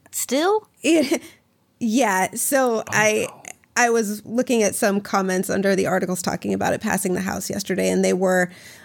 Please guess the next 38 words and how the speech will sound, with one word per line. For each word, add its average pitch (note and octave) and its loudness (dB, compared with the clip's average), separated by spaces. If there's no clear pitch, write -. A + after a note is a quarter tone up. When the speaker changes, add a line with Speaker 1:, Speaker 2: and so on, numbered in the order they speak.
Speaker 2:
um, F#3+ 0
many C4+ 4
of A#3+ 0
them G#3+ 0
centered A3+ 0
around G3 0
the G#3 0
fact F3+ -2
that G3+ 0
they G#3 0
can't F#3 0
believe F#3+ 0
we're F3+ 2
wasting F#3 0
tax F3 -2
dollars G3 0
on F#3 0
a G3+ 0
thing F#3+ 0
that - -2
cannot G3 0
possibly, F#3+ 0
uh, F3 0
be A3 2
an G#3 2
actual G3+ -2
issue. A3 0
And G3 2
of G3+ -4
course, G3+ 0
looking G3+ 0
at F#3+ 2
all F#3 4
of F3+ 2
their F#3 2
profile F3+ -2
pictures, F#3+ -2
um, F#3+ -2